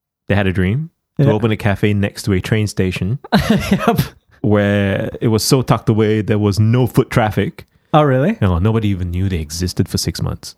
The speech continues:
Speaker 2: Oh, wow.
Speaker 1: Yeah, yeah. But they had a dream.
Speaker 2: How did, how did they, how did they do it?
Speaker 1: M L K Junior. Um,
Speaker 2: Yeah.
Speaker 1: well,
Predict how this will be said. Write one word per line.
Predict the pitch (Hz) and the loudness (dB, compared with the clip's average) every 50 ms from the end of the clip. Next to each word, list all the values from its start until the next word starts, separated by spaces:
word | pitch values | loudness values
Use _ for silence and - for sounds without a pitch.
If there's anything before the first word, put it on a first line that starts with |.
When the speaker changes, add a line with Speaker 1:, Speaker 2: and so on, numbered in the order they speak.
| - | 0
Speaker 2:
Oh, | 165 156 156 | 2 2 2
wow. | 135 120 120 123 127 131 143 151 156 151 139 131 139 147 139 110 - - | 0 0 0 0 2 2 2 0 0 0 -2 -2 -2 -4 -6 -4 -2 0
Speaker 1:
Yeah, | 98 90 85 - - _ _ _ _ _ - | 0 0 0 -4 -8 _ _ _ _ _ -4
yeah. | 104 87 80 - - _ _ - | -2 -2 -2 -6 -10 _ _ -6
But | 101 101 110 98 90 | -2 -2 -2 0 0
they | 95 107 107 104 104 | 2 2 2 2 2
had | 95 104 98 101 101 | 2 2 2 2 2
a | 104 | 2
dream. | 95 98 90 80 67 - - - - _ _ _ _ _ | 2 0 -2 -2 -2 -6 -10 -16 -20 _ _ _ _ _
Speaker 2:
How | 151 139 147 | 2 2 2
did, | 160 175 170 165 | 2 0 0 0
how | 165 156 151 151 | 0 2 2 2
did | 156 165 | 2 2
they, | 156 160 160 165 160 156 151 151 151 - | 2 2 2 2 0 0 0 0 -2 -2
how | 185 147 143 151 156 | -2 0 0 0 0
did | 156 160 160 | 0 0 0
they | 160 156 | 0 0
do | 156 160 165 196 | 0 0 0 0
it? | 208 - - 151 135 | -2 -2 -4 -2 0
Speaker 1:
M | - 101 101 | 2 2 2
L | 95 90 90 | 2 0 0
K | - - 110 107 | 0 0 0 0
Junior. | 107 87 87 80 76 76 78 - - - - - _ _ _ _ _ _ | 0 -2 -4 -6 -6 -8 -10 -14 -18 -20 -20 -20 _ _ _ _ _ _
Um, | - 147 | 2 2
Speaker 2:
Yeah. | 139 156 - - 127 - - - _ _ | 2 2 0 -2 -4 -4 -10 -20 _ _
Speaker 1:
well, | - 127 120 113 107 | 0 2 2 0 -2